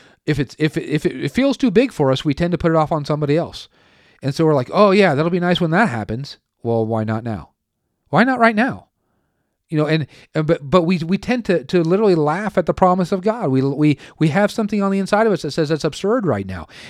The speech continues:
And honestly, the cool thing about that is both Abraham and Sarah both laughed at the promise of God when it came to Isaac, 'cause so many years had gone by without it happening that when God brought it up again, they both laughed.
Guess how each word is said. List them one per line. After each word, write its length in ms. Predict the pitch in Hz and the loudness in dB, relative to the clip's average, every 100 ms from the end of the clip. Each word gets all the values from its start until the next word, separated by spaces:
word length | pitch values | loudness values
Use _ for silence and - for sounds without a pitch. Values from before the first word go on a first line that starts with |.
| 143 | -2
And 140 | 160 | 0
honestly, 520 | 156 294 277 175 196 - - - - | 0 0 0 0 0 -4 -20 -20 -6
the 140 | 156 | -2
cool 200 | - 254 | 2 2
thing 200 | 285 247 | 4 2
about 240 | 214 214 208 | 4 6 6
that 200 | 233 226 | 4 4
is 160 | 160 | 2
both 300 | 139 185 208 - | 4 6 4 4
Abraham 460 | 180 202 208 202 202 | 6 8 8 6 2
and 200 | 185 185 | 0 0
Sarah 320 | - 156 131 | 2 2 2
both 320 | 120 151 156 | 2 2 2
laughed 500 | 143 147 127 90 - - | 2 2 0 -2 -10 -6
at 140 | 120 | -4
the 60 | 120 | -2
promise 360 | 123 117 117 | -2 -2 -4
of 100 | 120 | -6
God 200 | 123 110 | -2 0
when 120 | 104 | -2
it 80 | 104 | -4
came 160 | 120 110 | -6 -4
to 100 | 113 | -2
Isaac, 260 | 120 98 98 | -2 -2 -6
'cause 160 | 120 | -8
so 180 | - 165 | -2 -2
many 180 | 180 175 | -2 -4
years 260 | 170 170 | -2 -2
had 140 | 160 143 | -2 -4
gone 220 | 143 143 | -4 -2
by 280 | 147 143 110 | 0 0 0
without 280 | 110 117 135 | -2 0 0
it 80 | |
happening 460 | 139 175 165 113 104 - - - | -2 -4 -4 -6 -10 -14 -20 -6
that 100 | 127 | -2
when 220 | 127 127 | -2 0
God 240 | 127 147 151 | 2 2 2
brought 220 | 156 160 | 2 4
it 60 | |
up 140 | 175 180 | 2 0
again, 240 | 135 120 | -2 -2
they 140 | 120 117 | -2 -4
both 580 | 104 - 139 147 151 - - | -4 2 4 4 2 -4 -8
laughed. 540 | 110 120 110 82 - | -2 -2 -2 -8 -18